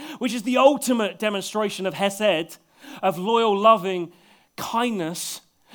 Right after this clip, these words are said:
because what we realize is in the moment of greatest darkness in the world was the moment on the cross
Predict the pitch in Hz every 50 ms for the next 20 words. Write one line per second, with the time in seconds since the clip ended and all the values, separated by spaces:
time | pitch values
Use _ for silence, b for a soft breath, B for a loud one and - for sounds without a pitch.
0 | B B - 185 214 214 254 254 233 226 220 262 262 262 233 196 185 208 180 226
1 | 226 220 214 208 214 220 240 254 254 247 247 220 202 - - 196 208 233 240 240
2 | - 233 208 - - - 233 233 233 226 226 - 190 175 165 - - - B B
3 | B B - 214 226 226 220 196 202 220 220 214 196 170 190 180 - 196 190 202
4 | 233 254 254 247 233 208 208 196 196 190 - - - 226 226 202 151 - - -